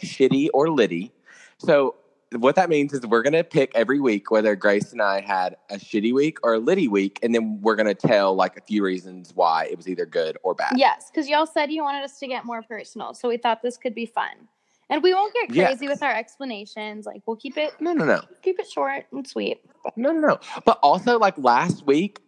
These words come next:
Speaker 1: I felt like, I mean, last week our episode was titled something about, like, a therapy session, whatever.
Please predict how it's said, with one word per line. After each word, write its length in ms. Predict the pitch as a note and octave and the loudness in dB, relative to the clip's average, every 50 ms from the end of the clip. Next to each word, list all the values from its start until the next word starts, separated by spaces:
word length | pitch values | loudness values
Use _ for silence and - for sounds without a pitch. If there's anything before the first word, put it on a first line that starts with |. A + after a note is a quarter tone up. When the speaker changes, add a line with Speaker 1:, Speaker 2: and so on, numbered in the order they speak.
| _ _ - | _ _ 2
Speaker 1:
I 240 | C3+ C#3 C#3+ D#3 D#3+ | 4 4 4 4 0
felt 480 | D#3 - - D#3 D3 D3 D3+ D3+ - | -2 0 0 2 2 4 2 2 2
like, 300 | C3+ C3 B2 A2+ A2 - - | 4 4 4 4 2 0 -2
I 60 | C#3+ | -2
mean, 140 | C#3+ C3 A#2+ | 0 2 2
last 220 | A#2 A#2+ B2 - | 2 2 2 0
week 140 | D3 C3+ - | -2 2 4
our 160 | B2+ A#2 G#2+ - | 4 4 4 2
episode 260 | A2+ A#2 C3 B2+ A2+ | -2 0 -2 0 0
was 120 | A#2 A2 | -2 -6
titled 380 | - - A#2 G#2+ A2 A2+ G#2+ - | 0 2 2 4 4 2 0 0
something 340 | - A2+ A2 A2 A2+ G#2+ G#2 | -4 -8 -6 -6 -6 -2 2
about, 280 | G#2 G#2 G2+ G2+ - | 4 4 4 2 0
like, 120 | G2 - - | -2 -6 -4
a 60 | - | -2
therapy 340 | - G2 G2 G2 - - G#2+ | 0 2 2 2 0 -2 -2
session, 400 | G2+ - A2 G#2 - B2 A#2 A2+ | 0 0 0 0 -2 -6 -4 0
whatever. 380 | A2+ A2+ A#2 A2+ B2 B2+ - | 2 2 2 2 0 -2 -4